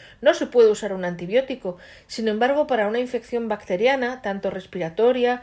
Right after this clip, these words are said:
como cutánea, digestiva, de distintos órganos y sistemas del cuerpo humano, pues evidentemente hay antibióticos de elección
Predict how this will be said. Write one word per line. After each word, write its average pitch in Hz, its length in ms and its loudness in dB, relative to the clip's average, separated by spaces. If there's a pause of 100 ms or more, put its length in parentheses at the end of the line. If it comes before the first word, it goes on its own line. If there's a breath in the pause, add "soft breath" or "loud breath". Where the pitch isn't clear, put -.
(280 loud breath)
como 180 280 -8
cutánea, 240 680 2
digestiva, 254 720 0
de 262 100 4
distintos 214 580 -8
órganos 214 440 -4
y 208 40 -14
sistemas 208 680 -4 (340 soft breath)
del 175 180 -8
cuerpo 190 300 -4
humano, 262 480 -2 (340 soft breath)
pues 202 180 -8
evidentemente 214 920 -2
hay 214 180 2
antibióticos 220 720 -2
de 226 140 4
elección 247 540 -4